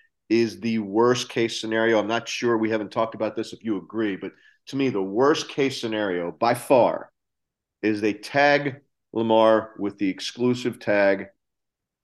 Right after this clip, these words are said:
They don't get the trade done. He can't get the contract done that he wants, and he plays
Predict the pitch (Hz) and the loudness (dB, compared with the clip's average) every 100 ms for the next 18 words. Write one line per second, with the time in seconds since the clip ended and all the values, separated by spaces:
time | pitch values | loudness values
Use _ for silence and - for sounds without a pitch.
0 | _ _ 107 117 120 117 143 143 - - | _ _ -2 0 0 2 0 0 -8 -4
1 | 127 127 127 123 123 123 117 110 107 - | 2 2 2 2 2 2 -2 -6 -10 -14
2 | - 117 110 107 92 - 143 131 127 127 | -4 -2 0 -4 -6 -4 -2 -2 0 -2
3 | 117 123 120 117 113 110 113 113 - - | 0 -2 0 0 0 0 0 -2 -8 -20
4 | _ _ - 110 104 - - 117 117 113 | _ _ -8 -8 -8 -10 0 4 6 4